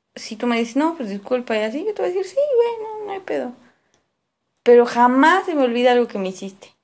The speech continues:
Si me dolió, no se me olvida. Y no te lo voy a estar reprochando. A tal, a ti sí, porque tengo aquí a diario. <laughs> Pero, por ejemplo, a otras personas no es que se los esté reprochando constantemente,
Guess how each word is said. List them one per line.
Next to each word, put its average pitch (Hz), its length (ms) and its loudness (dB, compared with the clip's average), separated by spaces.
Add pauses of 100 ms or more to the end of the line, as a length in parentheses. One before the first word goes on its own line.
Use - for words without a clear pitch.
(480)
Si 247 300 2
me 226 160 4
dolió, 220 520 4
no 233 140 -2
se 240 120 -6
me 208 80 -4
olvida. 185 340 -4 (400)
Y - 80 -8
no 269 80 -2
te 359 80 -2
lo 320 80 0
voy 226 60 4
a - 40 0
estar 226 180 0
reprochando. 202 640 -4
A - 140 -6
tal, 220 260 2
a 240 160 0
ti 349 100 0
sí, 415 240 0
porque 202 560 0 (1400)
tengo 226 260 4
aquí 214 260 0
a 208 80 4
diario. 202 460 2
<laughs> - 1160 -8
Pero, 214 180 2
por 208 100 0
ejemplo, 214 280 2
a - 20 6
otras 247 260 2
personas 240 380 -4
no 269 100 2
es 254 80 0
que 262 60 -14
se 262 140 0
los 226 160 0
esté 220 280 0
reprochando 202 760 -2
constantemente, 190 920 -4